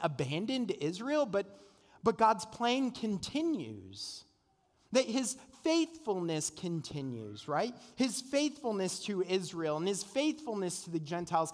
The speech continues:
and his faithfulness to the remnant.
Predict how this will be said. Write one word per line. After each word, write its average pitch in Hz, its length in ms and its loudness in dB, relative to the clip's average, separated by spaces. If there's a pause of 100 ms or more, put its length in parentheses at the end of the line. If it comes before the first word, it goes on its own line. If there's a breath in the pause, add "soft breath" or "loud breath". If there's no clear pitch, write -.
(180 loud breath)
and 220 120 4
his 214 180 2
faithfulness 240 760 -2
to - 180 -10
the 156 140 -4
remnant. 123 720 -6